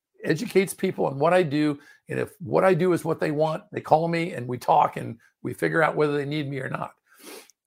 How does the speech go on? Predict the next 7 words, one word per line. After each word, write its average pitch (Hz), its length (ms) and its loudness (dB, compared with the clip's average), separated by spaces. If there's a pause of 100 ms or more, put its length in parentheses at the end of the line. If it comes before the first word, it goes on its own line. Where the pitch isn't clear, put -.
But 156 160 6
it's 151 160 -2
been 170 200 4
an 143 200 -2
extraordinarily 185 920 2
successful 147 960 -2
venture. 117 560 -6